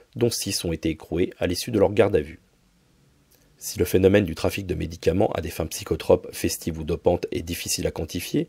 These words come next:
il est, selon l'Oclaesp, en constante augmentation. À l'échelle mondiale, Europol estime le chiffre d'affaires annuel de ce trafic à deux cents milliards de dollars, soit une rentabilité dix fois supérieure à celui de l'héroïne. Armée de terre.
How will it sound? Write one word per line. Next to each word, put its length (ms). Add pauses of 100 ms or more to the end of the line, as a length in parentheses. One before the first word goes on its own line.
(320)
il 160
est, 100
selon 420
l'Oclaesp, 720 (340)
en 80
constante 400
augmentation. 580 (800)
À 80
l'échelle 300
mondiale, 460
Europol 520
estime 400
le 60
chiffre 300
d'affaires 300
annuel 260
de 80
ce 100
trafic 480 (220)
à 120
deux 180
cents 180
milliards 260
de 80
dollars, 400 (320)
soit 300
une 80
rentabilité 560
dix 240
fois 160
supérieure 680
à 100
celui 280
de 80
l'héroïne. 480 (1400)
Armée 240
de 80
terre. 380